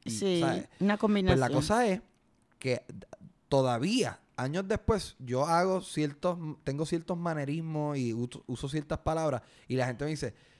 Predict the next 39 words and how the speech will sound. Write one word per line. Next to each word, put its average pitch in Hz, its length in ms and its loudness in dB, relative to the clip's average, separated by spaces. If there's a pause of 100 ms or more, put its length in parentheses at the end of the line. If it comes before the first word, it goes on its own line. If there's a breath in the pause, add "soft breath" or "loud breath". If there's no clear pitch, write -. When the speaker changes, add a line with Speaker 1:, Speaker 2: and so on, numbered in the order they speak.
(240 soft breath)
Speaker 1:
"Se 143 220 -2
te 139 120 -4
salió 139 320 4
ahí 214 180 8
Fico", 247 560 6
y 147 100 0
yo, 156 120 6
"No, 156 200 2
no, 190 100 4
no, 180 180 2
es 135 100 -2
que 185 200 -2
Fico 190 340 2
tenía 160 340 0
parte 165 380 4
mía". 196 320 2
Speaker 2:
<laughs> 247 460 8
Speaker 1:
O - 20 4
sea, 156 140 6
Speaker 2:
Sí. 233 160 6
Speaker 1:
eso - 180 4
era 190 300 6
yo 196 420 10 (220 loud breath)
en 208 220 4
el 240 100 6
personaje. 151 640 2
Speaker 2:
Ajá. 202 640 6
Speaker 1:
Y, 156 140 6 (100)
y, 151 320 -2
y 147 320 -2
también, 170 720 0 (520 soft breath)
similar 143 580 2
a 185 80 6
lo 202 120 2
que 190 140 0
dijiste, 185 460 0
que 131 120 0
resonó 123 500 -2
mucho 147 440 0